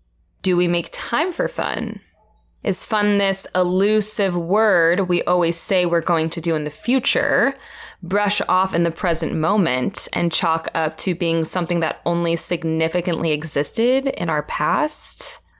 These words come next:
I think of all the people that I've looked up to, all of the most exuberant experiences and memories I have observed or even heard of,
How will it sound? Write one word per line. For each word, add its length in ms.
I 80
think 160
of 120
all 360
the 100
people 600
that 160
I've 120
looked 280
up 220
to, 440
all 200
of 100
the 100
most 260
exuberant 640
experiences 640
and 140
memories 720
I 200
have 200
observed 640
or 80
even 240
heard 340
of, 480